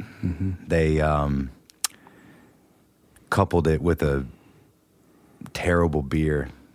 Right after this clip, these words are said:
Speaker 2: that they put out. I heard it tastes like rusty nails and kind of like a,
Speaker 1: I mean,
Speaker 2: like
Speaker 1: it's even called Dirty Blonde.
Speaker 2: Yeah, like the
Speaker 1: And not the
Speaker 2: water
Speaker 1: good
Speaker 2: in a
Speaker 1: kind of
Speaker 2: wishing
Speaker 1: dirty.
Speaker 2: fountain. It would taste coppery and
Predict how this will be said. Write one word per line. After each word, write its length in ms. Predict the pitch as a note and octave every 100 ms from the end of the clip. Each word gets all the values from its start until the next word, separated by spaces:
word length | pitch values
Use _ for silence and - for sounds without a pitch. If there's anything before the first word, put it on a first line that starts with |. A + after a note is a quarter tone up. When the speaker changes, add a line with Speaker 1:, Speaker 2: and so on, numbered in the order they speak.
| -
Speaker 2:
that 140 | D2
they 100 | D2
put 220 | C2 D2+
out. 180 | D2 C#2+
I 40 | C2+
heard 240 | E2+ D#2+
it 80 | C#2+ - -
tastes 300 | - E2+ D2+
like 100 | D#2 D2+
rusty 460 | D2+ D#2 - D#2+
nails 580 | D2 D2 D2+ D#2 D2 -
and 220 | C#2 C2 - _ - -
kind 180 | - D#3
of 80 | D3
like 200 | B2 G2+
a, 360 | E2+ D#2 C2+ - -
Speaker 1:
I 40 |
mean, 60 | F2
Speaker 2:
like 60 |
Speaker 1:
it's 60 | F#2
even 160 | E3 G2
called 340 | C#3+ A2+ E2
Dirty 260 | G2 G#2 F#2
Blonde. 520 | F2 F#2+ G2 G2 G2 - -
Speaker 2:
Yeah, 300 | G#2+ G2+ F2
like 200 | F2 F2
the 60 | E2+
Speaker 1:
And 100 | -
not 80 | -
the 80 | F#2+
Speaker 2:
water 460 | E2+ F#2 G2+ G#2
Speaker 1:
good 80 | G2
Speaker 2:
in 60 | F#2+
a 40 |
Speaker 1:
kind 60 | E2
of 60 | F#2
Speaker 2:
wishing 260 | G2 G#2
Speaker 1:
dirty. 100 | F#2
Speaker 2:
fountain. 560 | G#2 G#2 G#2+ A2 G#2+ F#2
It 40 | F2+
would 140 | E2+
taste 320 | - E2+ -
coppery 680 | - F2+ F2+ F#2+ F2+ F2+ F#2
and 280 | D2+ C#2